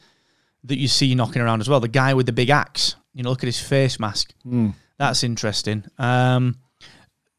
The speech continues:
Speaker 1: so y-, I think it's clear that these are subordinates of Kylo,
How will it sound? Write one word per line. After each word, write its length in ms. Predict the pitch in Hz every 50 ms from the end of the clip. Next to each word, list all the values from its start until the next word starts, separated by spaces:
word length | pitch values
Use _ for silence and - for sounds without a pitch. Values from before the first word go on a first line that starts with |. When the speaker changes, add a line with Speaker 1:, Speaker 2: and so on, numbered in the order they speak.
| _ _ _ _ _ _ _
Speaker 1:
so 240 | - - - - 180
y-, 180 | 175 170 165 -
I 120 | 170 143 139
think 180 | 214 202 -
it's 140 | 185 156 -
clear 440 | - - - - 175 185 190 185 165
that 200 | 143 139 139 131
these 240 | 143 151 147 131 127
are 40 |
subordinates 760 | 123 - - - 139 123 127 131 131 127 120 120 117 113 - 113
of 80 | -
Kylo, 560 | - - 113 110 107 107 107 104 104 98 -